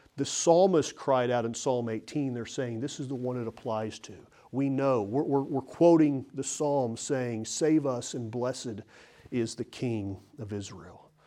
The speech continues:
There was at that time an ancient Near East tradition that said that if a king were to come into the city riding a horse, that it meant that it was a sign of war.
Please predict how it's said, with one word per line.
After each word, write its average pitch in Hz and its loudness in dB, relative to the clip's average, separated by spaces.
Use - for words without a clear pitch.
There 127 4
was 147 10
at 123 -6
that 143 4
time 123 -2
an 120 -6
ancient 131 -4
Near 127 -2
East 123 -6
tradition 117 -4
that 107 -10
said 113 -4
that 113 -2
if 131 -8
a 123 -8
king 151 0
were 139 0
to 127 0
come 131 -2
into 123 -4
the 113 -8
city 127 -4
riding 117 -2
a - -6
horse, - -2
that 110 -6
it 117 -8
meant 113 -6
that 107 -4
it 104 -6
was 110 -10
a 107 -10
sign 110 -6
of 98 -8
war. 107 -6